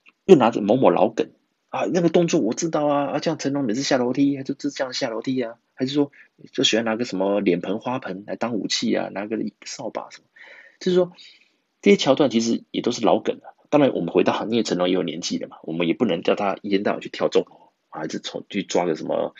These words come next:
绳子往下，往山下跳，不可能了，像龙兄虎弟那样子，我们也不，没有这样苛求了。那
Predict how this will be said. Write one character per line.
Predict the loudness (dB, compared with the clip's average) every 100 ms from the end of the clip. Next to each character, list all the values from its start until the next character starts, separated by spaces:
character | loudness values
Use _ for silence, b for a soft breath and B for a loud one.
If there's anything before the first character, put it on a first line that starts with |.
| B B
绳 | -2 -2
子 | 0 -2
往 | -2 -6
下， | -8 -6
往 | -6
山 | -4 -2
下 | -4
跳， | -6 -8
不 | -10
可 | -10
能 | -14 -16
了， | -8
像 | -6
龙 | -4
兄 | -4
虎 | -6
弟 | -6
那 | -6
样 | -8 -12
子， | _ b b b b b
我 | 4
们 | 4
也 | 4
不， | 4 4 2
没 | 0
有 | 2
这 | 0
样 | -2
苛 | -4
求 | -2 -4 -6
了。 | -12 _ _ _ _ -2
那 | -2